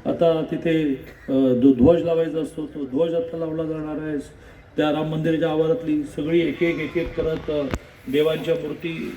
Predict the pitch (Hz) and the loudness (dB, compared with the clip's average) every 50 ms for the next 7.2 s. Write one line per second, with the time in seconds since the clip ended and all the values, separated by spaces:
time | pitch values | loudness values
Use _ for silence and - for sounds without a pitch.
0 | - - - 120 120 120 - - - 160 156 - 175 165 160 165 165 - 165 156 | -14 -16 -14 -12 -10 -10 -10 -6 -2 -2 -2 0 0 0 0 0 0 0 0 2
1 | 147 147 147 147 147 - - - - - - - - - - - - - - - | 2 4 2 2 0 -2 -8 -14 -18 -20 -20 -20 -20 -20 -20 -20 -20 -20 -20 -20
2 | - - - - - - - - - - - - - - 240 277 262 254 - - | -20 -20 -20 -20 -20 -20 -20 -20 -20 -20 -14 -2 4 6 8 8 8 4 2 -4
3 | - - - - - - - - - 196 233 247 254 233 - - - - 226 269 | -14 -14 -16 -18 -20 -20 -10 -2 2 4 6 8 8 8 6 2 -2 0 2 2
4 | 254 - - - 233 208 196 180 175 - - 135 - - - - - - - - | 2 2 2 2 2 2 2 0 -2 -2 -6 -10 -12 -12 -18 -20 -20 -20 -20 -20
5 | - - - - - 165 160 170 180 170 - 175 156 165 170 160 156 147 - 156 | -20 -20 -18 -8 -2 -2 0 2 2 2 4 4 4 4 4 4 2 0 -2 -2
6 | - - - 147 147 139 - 170 165 165 - 170 170 165 143 - - 196 170 135 | 0 0 0 2 0 0 2 2 0 0 0 -4 -4 -4 -4 -2 -2 0 0 2
7 | 135 165 180 | 2 2 2